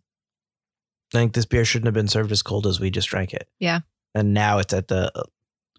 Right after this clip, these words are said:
Speaker 1: it's colder than, it's not room temperature, but it's not as nearly as cold as when we started.
Speaker 2: Yeah.
Speaker 1: But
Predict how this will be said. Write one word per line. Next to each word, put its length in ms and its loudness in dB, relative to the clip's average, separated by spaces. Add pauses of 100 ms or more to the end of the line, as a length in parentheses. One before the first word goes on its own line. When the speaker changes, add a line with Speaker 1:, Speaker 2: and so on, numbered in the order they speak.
(100)
Speaker 1:
it's 160 -2
colder 280 2
than, 140 2
it's 120 -2
not 160 0
room 140 4
temperature, 400 0
but 120 -2
it's 180 -4
not 280 -2
as 240 -4
nearly 280 -2
as 100 -4
cold 180 -4
as 100 -6
when 120 -6
we 60 -10
started. 260 0
Speaker 2:
Yeah. 100 0 (640)
Speaker 1:
But 280 0